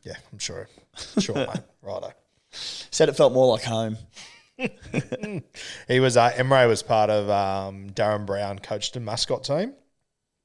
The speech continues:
Speaker 1: They went undefeated for, like, eight years. He was, I, I think he was, like, a centre or a winger in that side. Crazy.
Speaker 2: Jeez.
Speaker 1: I think it was
Speaker 2: Yeah.
Speaker 1: him, might have been Keon Kolomotungi and Cam Murray in the same side.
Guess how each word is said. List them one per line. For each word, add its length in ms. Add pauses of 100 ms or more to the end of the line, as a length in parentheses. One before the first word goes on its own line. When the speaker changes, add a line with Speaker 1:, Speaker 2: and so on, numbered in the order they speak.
(140)
Speaker 1:
They 60
went 160
undefeated 480
for, 80
like, 160
eight 180
years. 380 (420)
He 60
was, 140
I, 300
I 40
think 100
he 80
was, 120
like, 140
a 60
centre 320
or 120
a 80
winger 260
in 100
that 160
side. 260 (460)
Crazy. 320
Speaker 2:
Jeez. 440 (200)
Speaker 1:
I 60
think 140
it 40
was 160
Speaker 2:
Yeah. 140
Speaker 1:
him, 360 (500)
might 80
have 80
been 140
Keon 340
Kolomotungi 580
and 80
Cam 220
Murray 260
in 80
the 80
same 220
side. 320